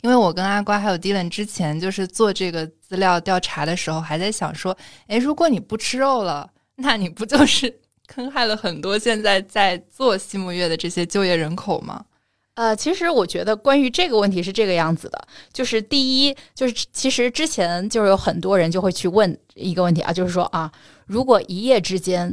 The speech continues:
Speaker 2: 大家全部都吃素了，那么首先现在在屠宰场或者是在这个养殖场当中的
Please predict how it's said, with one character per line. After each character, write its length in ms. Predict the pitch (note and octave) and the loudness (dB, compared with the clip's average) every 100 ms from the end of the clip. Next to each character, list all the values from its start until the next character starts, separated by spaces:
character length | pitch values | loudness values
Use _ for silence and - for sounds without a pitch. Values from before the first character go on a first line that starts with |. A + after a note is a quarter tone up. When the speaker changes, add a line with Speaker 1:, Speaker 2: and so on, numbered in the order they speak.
| - | -4
Speaker 2:
大 140 | F#3 | -2
家 140 | F#3 | 0
全 240 | F3+ E3+ E3+ | 0 0 0
部 80 | F#3 | 0
都 120 | F3+ | -2
吃 160 | - | -4
素 240 | F3+ - - | -6 -6 -6
了， 120 | - - | -6 -2
那 120 | F#3 | 2
么 100 | F#3 | 2
首 220 | - E3+ | 2 0
先 180 | - G3+ | 0 -2
现 160 | A#3 | 0
在 80 | G#3 F3+ | 0 0
在 180 | G3 | 0
屠 220 | F#3 - F3+ | -2 -4 -2
宰 180 | F#3+ | -2
场 300 | - - - - | -2 -4 -8 -8
或 180 | - | -4
者 120 | F3+ E3+ | -4 -2
是 120 | F#3 | -2
在 200 | G3+ F3+ | 0 -2
这 160 | F3+ | -2
个 100 | F3 E3+ | -2 -2
养 220 | E3+ F3 | 0 -2
殖 140 | - | -2
场 240 | E3+ - G3+ | -4 -4 -2
当 160 | F3 | -2
中 160 | F3 F3 | 0 2
的 220 | F3+ D#3+ | 2 0